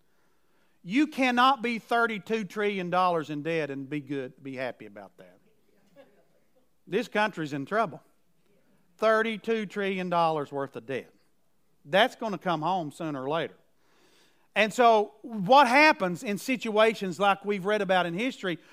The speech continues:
or maybe people, you got each other. You got God, of course, first, and each other. What are you investing in? This world, we know this world is gonna wind up on its head. We know that. We know it's gonna come to an end.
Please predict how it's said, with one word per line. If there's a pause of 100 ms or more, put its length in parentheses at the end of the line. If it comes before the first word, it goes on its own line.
(120)
or
maybe
people, (260)
you
got
each
other.
You
got
God,
of
course,
first, (160)
and
each
other. (300)
What
are
you
investing
in? (420)
This
world,
we
know
this
world
is
gonna
wind
up
on
its
head. (600)
We
know
that. (240)
We
know
it's
gonna
come
to
an
end.